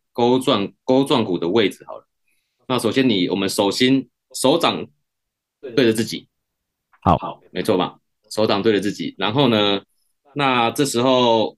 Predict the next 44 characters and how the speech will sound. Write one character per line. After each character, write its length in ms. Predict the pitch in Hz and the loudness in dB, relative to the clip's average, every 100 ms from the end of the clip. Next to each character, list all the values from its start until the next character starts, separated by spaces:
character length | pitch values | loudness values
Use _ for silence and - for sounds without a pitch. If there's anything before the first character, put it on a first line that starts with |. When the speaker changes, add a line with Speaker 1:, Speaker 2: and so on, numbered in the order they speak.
| - | -4
Speaker 1:
我 140 | 113 | 0
们 300 | 113 113 110 | 2 2 0
靠 200 | 110 147 | 0 0
近 640 | 135 135 120 113 104 98 - _ _ _ | 2 0 2 0 -2 -6 -10 _ _ _
手 320 | - - 120 147 | -8 0 2 2
腕 180 | 120 | 2
的 80 | 101 | -2
部 220 | 104 123 | -2 -2
分， 300 | 113 113 92 - _ _ - | 0 0 -2 -10 _ _ -8
然 120 | 101 | -2
后 320 | 113 110 - _ | 0 0 -4 _
先 260 | - 131 131 | -6 0 0
讲 200 | 131 92 | 0 -2
大 200 | - 156 | 0 0
拇 200 | 117 110 | 2 2
指 280 | 113 101 - _ _ _ _ _ _ _ _ | 0 -4 -8 _ _ _ _ _ _ _ _
往 180 | 113 104 | -2 -2
下 200 | - 123 | 0 0
这 120 | 120 | 2
块 160 | 117 113 | 2 2
肉， 180 | 107 90 | 2 0
我 60 | |
们 100 | 92 | 0
叫 120 | 113 | -2
大 240 | 98 107 90 | 0 0 -2
鱼 140 | 85 | -4
际。 280 | - 98 85 _ _ _ _ _ _ | -8 -12 -12 _ _ _ _ _ _
Speaker 2:
嗯。 100 | 123 101 | 6 6
Speaker 1:
然 160 | 107 107 | 4 0
后 160 | 120 | 0
小 260 | 113 110 104 | 0 2 2
拇 200 | 110 127 | 4 4
指 60 | |
Speaker 2:
大 140 | 156 170 | 6 6
鱼 340 | 139 - 165 | 6 6 4
际。 240 | 131 - - - | 4 0 -4 -4
Speaker 1:
对， 140 | 123 101 - - - | 0 0 -4 -14 -4
大 220 | 165 127 110 | 0 0 0
鱼 200 | 107 110 | 0 -2
际。 380 | - 123 95 _ _ - | 0 -2 -2 _ _ 4
Speaker 2:
哦。 560 | 95 98 80 - - _ _ - | 6 6 2 -8 -20 _ _ -4
Speaker 1:
右， 160 | 156 135 - _ _ | -2 -2 -8 _ _
右， 400 | 196 202 165 - - - | 0 2 0 -2 -12 -10
呃， 380 | - 131 123 123 | -2 0 2 -2